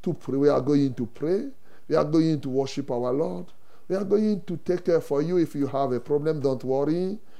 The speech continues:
Together we are going to fight. And we are here to bring you heavenly solution. Also, you all, or you can also testify the mighty name of our Lord in your heart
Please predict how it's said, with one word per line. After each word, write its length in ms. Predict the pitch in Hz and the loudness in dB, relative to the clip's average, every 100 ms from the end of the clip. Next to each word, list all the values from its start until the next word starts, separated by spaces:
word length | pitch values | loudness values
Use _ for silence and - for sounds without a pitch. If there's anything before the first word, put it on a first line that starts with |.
| - - | -10 -4
Together 420 | 165 190 190 180 | 2 4 6 6
we 120 | 170 | 6
are 120 | 156 | 6
going 280 | 156 165 160 | 2 2 0
to 140 | 143 123 | -2 -6
fight. 560 | - - 180 127 - - - - - | -2 2 4 2 -2 -10 -8 -8 0
And 520 | 175 165 151 - - - - | 2 2 0 -6 -8 -10 -6
we 140 | 139 160 | 4 6
are 180 | 156 160 | 6 4
here 260 | 175 180 | 6 4
to 180 | 147 127 | 4 0
bring 200 | 113 139 | 2 2
you 120 | 139 | 4
heavenly 440 | 117 117 120 117 113 | 4 4 4 2 0
solution. 580 | 95 92 101 - 101 - - - - - - - - - - | -4 -6 -8 -6 -8 -10 -12 -12 -12 -12 -12 -12 -14 -14 -2
Also, 580 | 139 120 - - 440 - | 0 2 0 4 2 2
you 180 | 156 165 | 2 2
all, 500 | - 170 185 214 - | 2 2 4 2 0
or 200 | 175 170 | 0 2
you 120 | 151 147 | 2 2
can 220 | 147 151 | 0 0
also 720 | - 175 - 185 185 151 - - - - | 0 -2 2 2 2 0 -4 -10 -10 2
testify 640 | 165 - 139 - 180 156 - - - - - | 2 2 -2 -2 -2 -4 -6 -14 -14 -14 -6
the 120 | 127 | -2
mighty 360 | 147 151 - | 0 0 0
name 460 | 156 156 147 117 92 - - - | 0 4 4 2 -2 -8 -8 -6
of 140 | 123 131 | -4 0
our 220 | 123 123 | 2 4
Lord 380 | 139 160 131 95 - - - | 6 4 2 -2 -8 -8 -4
in 200 | 127 117 | -2 2
your 140 | 110 | 0
heart 380 | 110 135 143 - | 2 0 0 -4